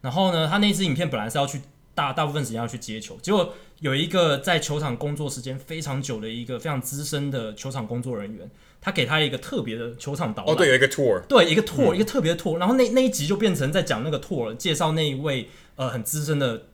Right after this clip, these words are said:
Speaker 1: 导览员或者是球场工作人员。
Speaker 2: 我记得是工作人员，是个 usher。
Speaker 1: 对，对，是工作人员。
Speaker 3: 嗯。
Speaker 1: 然后他身兼导览，他，他就等于帮一些球迷做导览了。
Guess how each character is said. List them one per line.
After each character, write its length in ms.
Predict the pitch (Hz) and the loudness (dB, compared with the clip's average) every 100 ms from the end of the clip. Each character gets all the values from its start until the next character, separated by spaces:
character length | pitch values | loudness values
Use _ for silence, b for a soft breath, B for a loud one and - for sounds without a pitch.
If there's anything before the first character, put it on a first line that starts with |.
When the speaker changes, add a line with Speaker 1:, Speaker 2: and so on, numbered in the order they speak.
| - | -6
Speaker 1:
导 160 | 117 | -4
览 180 | 123 104 | -2 -4
员 160 | 98 95 | -6 -6
或 140 | 151 | -4
者 60 | 123 | -4
是 100 | 131 | -6
球 180 | 131 | -6
场 160 | 123 107 | -6 -6
工 160 | 117 117 | -8 -8
作 100 | 110 | -8
人 80 | |
员。 40 | 101 | -6
Speaker 2:
我 40 | |
记 60 | - | -6
得 80 | 135 | -2
是 80 | |
工 160 | 143 135 | 4 6
作 80 | 131 | 8
人 100 | 101 | 6
员， 40 | |
是 80 | 107 | 4
个 40 | 123 | 4
usher。 300 | 135 131 95 | 4 4 4
Speaker 1:
对， 100 | 135 | 4
对， 40 | |
是 120 | 127 | 2
工 160 | 175 170 | 2 4
作 120 | 123 | 4
人 140 | 117 113 | 2 0
员。 140 | 107 | -6
Speaker 3:
嗯。 20 | |
Speaker 1:
然 80 | 123 | -2
后 80 | 156 | 2
他 140 | 170 | 2
身 260 | 165 170 160 | 4 2 4
兼 180 | 151 151 | 2 2
导 200 | 120 117 | -2 -2
览， 120 | 101 | -4
他， 140 | 147 | -4
他 160 | 156 170 | -4 -4
就 80 | 170 | -2
等 180 | 117 | -2
于 80 | 110 110 | -4 -6
帮 300 | 131 131 135 b - | -4 -4 -6 b -8
一 80 | |
些 100 | 147 | -4
球 140 | 139 120 | -2 -4
迷 80 | 107 | -4
做 140 | 120 | -6
导 160 | 104 87 | -8 -12
览 160 | 95 | -14
了。 80 | - | -16